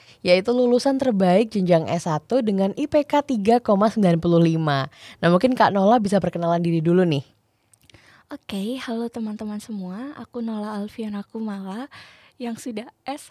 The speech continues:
Speaker 2: H.
Speaker 1: Oh ya?
Speaker 2: <laughs> Oke. Jadi, eh, aku angkatan dua ribu delapan belas dan kebetulan, eh, lulus di periode yudisium Juni kemarin.
Speaker 1: Juni dua ribu dua puluh dua
Speaker 2: Iya,
Speaker 1: ini
Speaker 2: Juni
Speaker 1: ya?
Speaker 2: dua ribu dua puluh dua.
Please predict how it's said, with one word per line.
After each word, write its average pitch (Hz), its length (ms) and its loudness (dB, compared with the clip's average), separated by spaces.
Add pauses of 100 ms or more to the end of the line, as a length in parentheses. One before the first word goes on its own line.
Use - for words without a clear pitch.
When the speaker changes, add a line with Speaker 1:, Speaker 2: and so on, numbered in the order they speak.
Speaker 2:
H. 214 240 -10 (240)
Speaker 1:
Oh 180 80 6
ya? 160 480 4
Speaker 2:
<laughs> - 0 -
Oke. 220 160 -8 (2000)
Jadi, 247 320 -10
eh, 226 400 -14
aku 311 240 -10
angkatan 262 320 -10
dua 233 160 -8
ribu 220 160 -12
delapan 220 320 -12
belas 208 480 -14
dan 214 160 -16
kebetulan, 240 640 -12 (400)
eh, 220 160 -12
lulus 233 460 -10
di 277 240 -8
periode 233 920 -8 (140)
yudisium 220 680 -10
Juni 214 240 -12
kemarin. 196 560 -16 (240)
Speaker 1:
Juni 175 240 0
dua 180 160 2
ribu 165 160 -4
dua 156 160 0
puluh 156 160 -2
dua 143 80 2
Speaker 2:
Iya, 170 80 0
Speaker 1:
ini 196 160 -2
Speaker 2:
Juni 165 80 0
Speaker 1:
ya? 147 160 0
Speaker 2:
dua 220 140 -8
ribu 202 100 -12
dua 208 160 -14
puluh 208 320 -16
dua. 202 240 -20